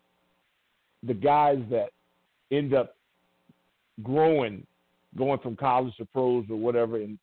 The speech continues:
and seeing these guys go through the process. Uh, it's a hell of a lot of fun, and when you can make a living doing something that you just love to do. And that's the key about it.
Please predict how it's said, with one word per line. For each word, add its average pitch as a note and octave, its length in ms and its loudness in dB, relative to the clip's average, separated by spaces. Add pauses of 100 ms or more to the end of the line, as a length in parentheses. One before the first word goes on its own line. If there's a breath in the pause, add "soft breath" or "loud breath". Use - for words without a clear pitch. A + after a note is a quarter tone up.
and A2 200 -6
seeing C#3+ 240 0
these A#2 180 -4
guys A2+ 280 2 (100)
go A#2 140 0
through A#2 140 -6
the G2+ 120 -10
process. A2 520 -2 (140)
Uh, G2 160 -6 (840)
it's - 180 -6
a A#2 100 4
hell D#3 180 6
of C#3+ 60 4
a - 20 2
lot C3 200 4
of A#2 140 -6
fun, B2+ 400 -2
and B2 120 -2
when B2+ 100 -2
you B2+ 60 -4
can A#2+ 120 -4
make B2 140 -2
a A#2 60 -2
living A#2 380 0
doing A#2+ 280 0
something A2 200 -4
that G#2 160 -10
you G#2+ 160 -8
just G#2+ 120 -8
love A2+ 320 4
to G2 60 -12
do. A#2 200 2
And A#2+ 80 -2
that's E3 160 0
the - 80 -20
key C#3 220 0
about G2 260 0
it. F#2+ 100 -8